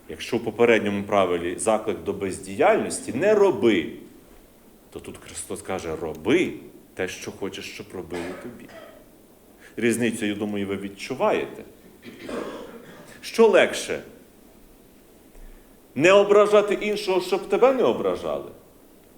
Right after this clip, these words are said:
Чи побажати добра людині, яка, може, тобі добра не бажає? Різниця, я думаю, відчутна.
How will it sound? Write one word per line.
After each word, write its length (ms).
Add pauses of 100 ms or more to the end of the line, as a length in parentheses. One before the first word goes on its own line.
(500)
Чи 640 (560)
побажати 880 (220)
добра 840
людині, 640 (320)
яка, 260
може, 260
тобі 240
добра 300
не 120
бажає? 380 (1800)
Різниця, 440
я 100
думаю, 340
відчутна. 580